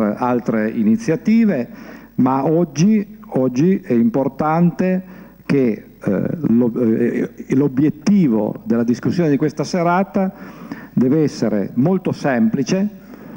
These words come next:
molto chiaro, che vengano, eh, ribaditi i concetti di, eh, ospedale pubblico e che, eh, ogni volta che ci siano,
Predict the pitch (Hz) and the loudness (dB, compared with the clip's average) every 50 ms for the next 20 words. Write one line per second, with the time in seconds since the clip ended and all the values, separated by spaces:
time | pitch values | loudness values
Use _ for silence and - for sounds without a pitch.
0 | - - - 156 165 147 - - 120 - - 151 135 117 95 92 101 127 156 190 | -10 -4 -2 0 0 0 -2 -4 -6 -2 0 0 0 0 0 -2 -2 0 -2 -2
1 | 180 - - - - - - - - - _ _ _ - - 127 123 156 156 147 | -4 -6 -12 -20 -20 -20 -20 -20 -20 -20 _ _ _ -4 -2 0 0 2 2 2
2 | 139 127 131 127 120 110 104 104 - - - - - - - - - _ - _ | 2 4 4 4 2 0 0 -4 -8 -12 -20 -20 -20 -20 -20 -20 -20 _ -18 _
3 | - - 113 104 98 - - 127 123 143 156 147 160 151 - 175 185 165 - - | -4 -2 0 0 0 -2 0 0 2 2 2 0 0 0 2 2 2 2 2 0
4 | - 110 104 107 - - - - 110 - 123 131 120 113 - 160 160 139 - - | 0 2 2 2 0 -2 -2 -2 0 0 0 0 0 0 0 0 0 0 0 -2
5 | - 123 113 101 107 117 110 113 113 - - - - - - - - - - 95 | 0 0 0 2 2 2 2 2 0 -2 -8 -20 -20 -20 -20 -14 -8 -6 -4 -4
6 | - - - - - 127 - - 151 147 156 175 185 196 190 - 208 214 208 190 | -4 -6 -6 -4 -4 -2 -2 0 -2 0 0 0 0 0 0 0 2 2 2 2
7 | 208 208 202 - 202 180 170 - - - - - - - - - - - - - | 2 2 2 0 -2 -2 -2 -6 -10 -20 -20 -20 -20 -20 -20 -20 -18 -10 -4 -2
8 | 131 117 - - 170 175 165 147 131 - - - - - - - _ - - 117 | -2 -2 0 0 0 2 2 0 -2 -4 -12 -20 -20 -20 -20 -20 _ -6 -4 -2
9 | 110 101 95 - - - - - - - - - - _ _ _ _ _ _ - | 0 0 -2 -2 -4 -6 -10 -20 -20 -20 -20 -20 -20 _ _ _ _ _ _ -20
10 | - - _ - 143 165 175 170 165 151 147 196 190 165 143 127 - - 107 95 | -20 -14 _ -2 0 0 2 4 4 2 4 2 2 2 0 0 -2 -2 -4 -6
11 | 92 - 123 107 - - 110 - - 170 175 165 135 120 110 107 98 95 - - | -4 -2 -4 -2 0 -2 -2 0 2 2 2 2 2 2 2 2 0 -2 -4 -8
12 | - - | -14 -18